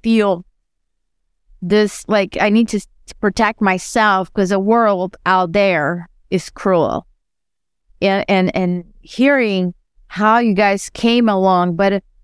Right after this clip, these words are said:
I, I am proud of both of you for taking a chance on, on this community, for putting yourselves,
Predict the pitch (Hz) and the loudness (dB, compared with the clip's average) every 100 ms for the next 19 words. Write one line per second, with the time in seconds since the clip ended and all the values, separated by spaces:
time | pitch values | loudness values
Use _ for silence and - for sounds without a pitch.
0 | - 208 226 - - - 196 208 190 208 | -2 -2 -2 -8 -10 -4 -2 -2 -2 0
1 | 208 - 240 233 240 220 180 208 262 320 | 0 0 0 2 2 -2 -2 0 2 0
2 | - 220 196 190 175 175 - _ - 208 | 0 -2 0 2 2 0 -4 _ -2 0
3 | 202 196 - _ _ _ _ _ _ - | 2 -2 -6 _ _ _ _ _ _ -2
4 | 247 240 254 233 202 - 202 185 180 180 | -2 2 2 2 0 0 2 2 2 0
5 | - - - 196 190 - 185 180 190 185 | -6 -12 -4 0 0 0 0 0 0 -2
6 | - 190 180 175 165 170 175 - 190 - | -4 0 0 0 -4 -4 -6 -2 -4 -4
7 | - 262 277 262 208 185 - 180 175 170 | -4 2 4 4 2 -2 -2 0 2 0
8 | 175 - - | -2 -8 -18